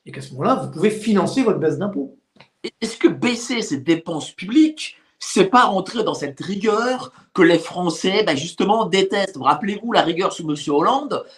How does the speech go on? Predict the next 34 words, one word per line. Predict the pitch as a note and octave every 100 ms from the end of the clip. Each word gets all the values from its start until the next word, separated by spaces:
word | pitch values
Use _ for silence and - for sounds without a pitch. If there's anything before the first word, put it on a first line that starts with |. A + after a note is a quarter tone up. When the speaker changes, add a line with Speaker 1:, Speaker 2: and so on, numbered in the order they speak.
| _
Speaker 1:
Oui. | F#2
Speaker 2:
et, | F#3+ A3 G3+
euh, | D#3 C#3 B2+ _
parce | - -
que | F3+
les | G3
Français, | F#3+ F#3+ G3+ C3+
ne | C3
connaissant | D3 D#3 D#3 C#3+
pas | - C#3+ - _ _
excessivement | - - F3 - F3 E3
bien | D3+ D#3
l'économie, | C#3+ C#3+ C#3 D3 G#3+ C4+
ben, | D3+
prennent | - E3 D#3+
ça, | G#3+
voilà, | G#3+ C#3 - -
pour | C4+ -
cette | G3 -
rigueur, | E3 D#3+ F3+ B3 G3+ B2 - _ -
et | E3
donc, | D#3+ G3+
du | E3 D#3+
coup, | G3+ B3+
ben, | F#3+ D3+ G3+ G3
euh, | C3+ B2+ A#2
le | C3 E3+
Speaker 1:
Mais | G3
Speaker 2:
po-, | - - _ _ _ -
ça |
devient | D3 F3
une | G#3+
politique | F#3 F#3 G#3+
impopulaire. | F#3 D#3+ E3 D3+ F2 - -